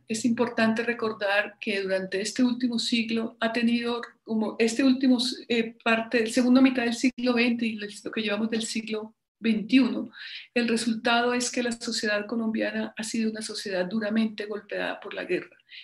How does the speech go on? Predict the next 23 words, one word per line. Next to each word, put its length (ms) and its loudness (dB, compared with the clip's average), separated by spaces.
el 140 -2
desplazamiento, 760 -2
el 100 2
despojo 520 -4
y 40 -2
la 100 -4
muerte 560 -4
de 120 -4
miles 340 2
de 80 -4
colombianos, 720 -4
ocurridas 580 4
principalmente 720 2
en 120 4
territorios 480 -2
rurales 500 -2
donde 240 -2
se 180 -4
encuentran 380 -10
concentrados 760 -6
los 160 -6
recursos 560 -8
mineroenergéticos. 1080 -6